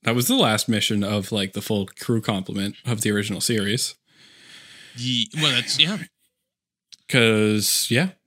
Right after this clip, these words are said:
Speaker 1: that's what it was.
Speaker 2: Man,
Speaker 1: And
Speaker 2: it
Speaker 1: that was the
Speaker 2: feels
Speaker 1: last time we saw all of them on the same thing together.
Speaker 2: <sighs> Oh, man. It feels so real right now.
Speaker 1: What?
Speaker 2: We're, we're, we're
Speaker 1: Like, life?
Speaker 2: We are ending,
Speaker 1: Life?
Speaker 2: we, uh, we are ending the series.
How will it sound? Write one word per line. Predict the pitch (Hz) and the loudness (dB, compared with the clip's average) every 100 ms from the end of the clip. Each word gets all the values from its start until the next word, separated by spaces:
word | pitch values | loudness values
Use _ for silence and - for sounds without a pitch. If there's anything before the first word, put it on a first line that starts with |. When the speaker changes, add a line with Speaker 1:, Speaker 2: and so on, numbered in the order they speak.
| - | -4
Speaker 1:
that's | 110 - - - | -2 0 -4 -2
what | 110 | -2
it | 123 | 2
was. | 151 196 156 - - - | 2 0 -4 -8 -12 -8
Speaker 2:
Man, | 123 | 0
Speaker 1:
And | 123 | 2
Speaker 2:
it | 107 | 2
Speaker 1:
that | |
was | 107 | 2
the | 139 | 2
Speaker 2:
feels | 131 | 4
Speaker 1:
last | 117 120 | 2 2
time | 131 123 | 2 2
we | 120 | 2
saw | 117 120 123 | 2 2 2
all | 113 120 | 2 2
of | 123 | 0
them | 123 120 | 0 0
on | 123 | 2
the | 123 | 0
same | - 131 139 139 135 _ _ - | 2 2 2 0 -4 _ _ -4
thing | 113 170 147 101 | 0 2 0 -4
together. | - 104 104 127 143 | -2 0 0 0 -4
Speaker 2:
<sighs> | - | -10
Oh, | _ | _
man. | - - - _ _ - | -20 -20 -20 _ _ -8
It | 131 | -4
feels | 196 233 - | 0 2 2
so | 175 | 0
real | 131 135 170 160 | 0 0 0 0
right | 123 113 | 0 0
now. | 117 113 104 - _ _ _ _ _ _ _ _ _ _ - | 0 -2 -4 -14 _ _ _ _ _ _ _ _ _ _ -14
Speaker 1:
What? | 180 - | -10 -2
Speaker 2:
We're, | 143 139 110 | 0 0 0
we're, | 147 135 | -2 0
we're | 131 160 | 0 2
Speaker 1:
Like, | 110 104 - _ _ _ _ | 2 0 -4 _ _ _ _
life? | - 104 123 165 - - - | -2 2 2 0 -6 -14 -4
Speaker 2:
We | 156 | 0
are | 156 | 2
ending, | 151 170 180 170 | 2 2 4 6
Speaker 1:
Life? | 151 180 - - | 6 4 0 -2
Speaker 2:
we, | 135 | -4
uh, | 135 | -2
we | 147 156 | 0 0
are | 147 | 2
ending | 143 165 170 160 | 2 2 2 2
the | 143 | 2
series. | 151 151 131 113 - | 2 4 2 2 0